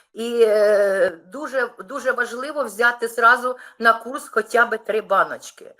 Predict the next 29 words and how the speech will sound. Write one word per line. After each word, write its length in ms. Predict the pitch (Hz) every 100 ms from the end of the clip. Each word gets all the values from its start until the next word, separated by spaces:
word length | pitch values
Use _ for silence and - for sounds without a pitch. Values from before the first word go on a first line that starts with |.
| _ _
коли 180 | 233 233
є 120 | 202
така 260 | 196 190
можливість. 680 | 190 190 185 160 131 - _ _
Це 200 | - 214
треба. 520 | 208 185 143 - - _ _ -
Тому 140 | 214
що 120 | 220
якщо 220 | 247 254 247
воно 120 | 226
закінчиться, 600 | 233 220 311 330 330 226
будете 220 | 202 202
переривати, 480 | 208 202 214 262 302
потім 240 | 214 208 190
ждати, 260 | 208 202
поки 240 | - 202 175
опять 300 | 202 277 277
появиться. 680 | 262 240 226 220 - 208 214 - _
Так 160 | 220 226
що 160 | -
це 180 | 214 233
моя 120 | 220
така 420 | 196 190 214 214 - -
пе-, 180 | 214 -
перше 260 | 226 233 208
таке, 380 | 196 - 202 175
етат, 220 | - 151 - - - -
е, 500 | - 175 175 170 165 170 165 170 - _
прохання. 520 | 214 214 147 135 -